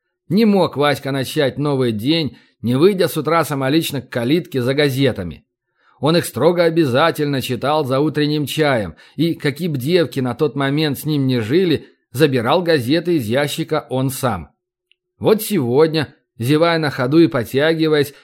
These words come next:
в меховых теплых тапочках и развивающемся парчевом халате, сонный и взъерошенный, Василий дошел до калитки, вытащил из почтового ящика прессу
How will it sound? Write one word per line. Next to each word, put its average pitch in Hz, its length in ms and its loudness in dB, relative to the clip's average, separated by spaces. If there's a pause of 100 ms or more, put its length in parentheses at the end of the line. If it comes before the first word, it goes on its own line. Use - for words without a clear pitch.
(120)
в - 40 -12
меховых 135 540 0
теплых 120 460 -2
тапочках 135 640 -2
и 147 240 -2
развивающемся 139 920 0
парчевом 123 540 -2
халате, 120 640 -2 (260)
сонный 196 460 0
и 151 40 2
взъерошенный, 131 920 -2 (320)
Василий 202 320 0
дошел 170 340 0
до 151 120 0
калитки, 143 680 -2 (220)
вытащил 156 540 2
из 139 100 -4
почтового 135 560 2
ящика 127 560 -2
прессу 147 640 -2